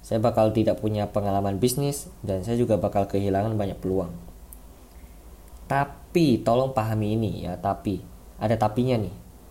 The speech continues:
Sebelum Anda memutuskan untuk mendeokan diri ya dari kuliah <laughs> ya, atau mungkin barangkali Anda mau langsung menghadap orang tua Anda untuk menyampaikan bahwa Anda tidak ingin kuliah,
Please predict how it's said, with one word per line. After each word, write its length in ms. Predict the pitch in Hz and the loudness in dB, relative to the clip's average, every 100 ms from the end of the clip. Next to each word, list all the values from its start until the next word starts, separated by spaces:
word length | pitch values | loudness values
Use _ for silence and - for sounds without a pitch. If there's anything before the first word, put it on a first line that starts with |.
| - - - - | -20 -20 -18 -6
Sebelum 420 | - 127 139 135 | 2 4 4 4
Anda 400 | 127 131 131 131 131 | 2 2 6 6 6
memutuskan 640 | 120 120 139 135 - 156 | 4 2 2 0 0 0
untuk 300 | 127 127 - | 0 0 0
mendeokan 1200 | 120 117 117 113 113 - - 107 131 123 127 127 123 | 2 2 2 0 -6 -8 -2 4 6 6 6 2 2
diri 500 | 131 104 104 117 156 - - - | 4 4 4 2 0 -10 -20 -6
ya 220 | 107 107 107 | 0 2 4
dari 260 | 113 110 107 | 2 2 2
kuliah 400 | 107 101 107 - 139 | 2 4 4 4 -2
<laughs> 140 | - | -2
ya, 140 | 101 - - - - - - | -4 -8 -14 -18 -20 -20 -8
atau 580 | - 123 120 120 120 - - - - - | 0 6 8 6 2 -14 -20 -20 -18 -4
mungkin 480 | 123 117 147 143 131 | 0 4 4 4 4
barangkali 400 | 117 113 120 135 | 6 6 6 6
Anda 240 | 131 131 | 6 6
mau 180 | 131 120 117 | 6 6 6
langsung 400 | 120 113 117 113 | 4 2 2 2
menghadap 340 | 113 110 113 | 2 2 4
orang 300 | 107 113 110 | 4 4 2
tua 240 | 117 110 | 4 4
Anda 160 | 110 123 | 6 4
untuk 240 | 123 110 | 2 0
menyampaikan 560 | 107 104 92 104 107 104 | 0 -2 2 2 2 4
bahwa 260 | 104 107 101 | 4 4 4
Anda 320 | 101 110 123 | 2 4 4
tidak 300 | 123 107 98 | 6 4 4
ingin 160 | 101 | 0
kuliah, 420 | - 95 95 101 | 0 2 2 0